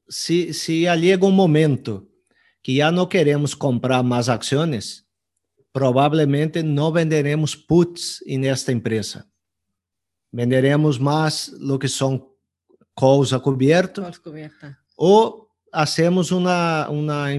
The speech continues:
Speaker 1: um, uma operação que, que é um, se chama bull put spread, que é vender uma put e proteger essa put com uma put comprada. Então, tu utilizas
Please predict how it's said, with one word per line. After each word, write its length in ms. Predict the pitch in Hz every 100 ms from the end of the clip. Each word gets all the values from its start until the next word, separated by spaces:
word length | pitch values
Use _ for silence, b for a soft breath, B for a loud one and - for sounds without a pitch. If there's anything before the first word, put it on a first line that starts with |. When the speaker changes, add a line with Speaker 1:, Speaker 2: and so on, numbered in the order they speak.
| 135 -
Speaker 1:
um, 840 | 139 135 135 135 127 123 - 82 - _ _ _ _ - _ _ _ -
uma 180 | 131 143
operação 680 | 147 151 143 - 143 160
que, 380 | 160 - 151 156 - -
que 100 | 143
é 100 | 147 135
um, 300 | 156 151 147
se 160 | 120 135
chama 280 | 147 156
bull 420 | 131 107 117 185 196 -
put 280 | 160 165 -
spread, 540 | - 131 120 113 101 _ _ _ _ _ -
que 60 |
é 60 | 117
vender 500 | 113 143 139 143 160
uma 200 | 165 156
put 500 | 143 180 220 220 - _ _ _ _ -
e 80 | 135
proteger 640 | 165 180 180 170 175 180
essa 260 | 180 - 180
put 420 | - 175 196 -
com 180 | 196 190
uma 160 | 190
put 360 | 185 - 185 190
comprada. 680 | 202 185 - 127 110 90 85 _ _ _ _ _ _ _ _ _ _ _ _
Então, 220 | 123 127 143
tu 180 | - 170
utilizas 560 | 170 143 151 151 143